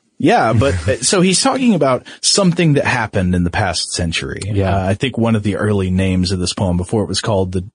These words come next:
Speaker 1: Darkling Thrush was something like the, the corpse of the past century or something like that. Uh, and th-, this was written around nineteen hundred, uh, in the, you know, the end of the eighteen hundreds. So, so what happened? What happened to our fervor during the century he spoke of?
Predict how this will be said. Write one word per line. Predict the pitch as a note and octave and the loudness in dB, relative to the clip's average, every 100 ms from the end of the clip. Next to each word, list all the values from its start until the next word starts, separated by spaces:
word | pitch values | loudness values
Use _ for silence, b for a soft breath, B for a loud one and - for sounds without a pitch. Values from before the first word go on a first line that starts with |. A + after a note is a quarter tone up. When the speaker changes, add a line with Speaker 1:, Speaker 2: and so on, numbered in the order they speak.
| _ | _
Speaker 1:
Darkling | A2 G2 - F#2 | -4 -2 -2 -4
Thrush | E2+ F#2+ F2+ | -2 -2 -2
was | G2 - | -4 -2
something | G#2 G2 | -2 -2
like | F#2 F2 | -4 -4
the, | F2+ E2 | -6 -6
the | F2 | -8
corpse | E2 A#2+ G2+ - - | -4 -2 -2 -2 -4
of | F#2 | -2
the | F2 | -4
past | - F#2 D#2+ - | -4 -4 -4 -6
century | - F#2 F2 F2 F2+ | -4 -2 -2 -2 -2
or | F2 F2 | -2 -6
something | - - F#2 | -8 -8 -8
like | - | -8
that. | - - - B B B B B | -10 -12 -12 B B B B B
Uh, | A2+ A#2 | 0 0
and | G#2+ C3 | 2 4
th-, | C3+ C#3+ | 4 2
this | C#3+ C3 | 0 2
was | C3 | 2
written | C3 A#2 | 2 2
around | A2+ A2 G#2+ G2+ | 2 2 2 2
nineteen | F#2+ F#2+ G2+ | 0 -2 -2
hundred, | F2 E2+ F2 F#2+ G#2+ B B B _ | -2 -2 -4 -8 -10 B B B _
uh, | F2 E2 | -6 -4
in | F2 F2 | -4 -2
the, | F2+ G2+ | -4 -4
you | |
know, | E2+ F2 | -4 -4
the | F#2 F2+ - | -6 -6 0
end | C3 C#3 B2+ | 2 4 2
of | G#2 | 0
the | G#2 | 0
eighteen | G2 F2+ - F#2 | 0 -2 -4 -2
hundreds. | E2+ F#2 E2 E2+ F2+ | 0 0 0 0 0
So, | C3 B2 | 2 2
so | - D3 | 0 -2
what | C#3+ A#3 | 2 0
happened? | - F3 A3 G#2 D#2+ | 0 0 0 -2 0
What | G#2+ C3+ | 0 0
happened | F3+ F3+ D3+ | 0 0 0
to | D3 | 2
our | G#2+ | 0
fervor | G2 - D#3 E3+ G#2+ F2+ | -2 0 2 4 2 2
during | F#2 G#2+ G#2+ A2 G#2+ | 0 0 2 4 4
the | G2 | 4
century | F#2+ A2+ F2 G2+ F2+ | 0 0 0 0 0
he | F2+ | -2
spoke | E2+ C3 C3+ - | -2 2 2 0
of? | F2+ G2+ | -6 -8